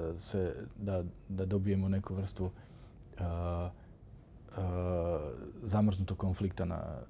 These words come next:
na, na severu Ko-, Kosova, jer to je, e, mislim, to je neki eufemizam kojim o-, o-, označujemo teritorije koje su kao van, e, van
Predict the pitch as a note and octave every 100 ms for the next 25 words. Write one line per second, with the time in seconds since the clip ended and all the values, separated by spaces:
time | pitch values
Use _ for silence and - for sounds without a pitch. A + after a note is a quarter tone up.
0 | - G2 F2 E2+ D2+ - F#2+ A2 G#2+ G2
1 | G#2+ G2+ - A2+ - G#2 G2 - - -
2 | - - - - - - - - - G2
3 | G2 G2 - A2 A2 G#2 G2+ F2 - -
4 | F#2+ F#2 - - G2+ G#2+ G2+ A2 F#2+ -
5 | A2+ G#2 G#2+ G#2+ F#2+ G2 - G#2 B2 A2+
6 | G#2 G#2 - - - - - G2+ G2+ G2+
7 | G2 G2 F#2 G#2+ G#2 - G#2+ G#2+ G2 G2+
8 | G2 F#2 G2+ F#2+ G#2+ G#2+ G2+ F#2+ - -
9 | G2+ F#2 F#2+ - - - G2 G2+ F#2+ C#2+
10 | C#2+ G2 A2 G#2+ - - - - - -
11 | - - - G2 - F#2+ A2+ B2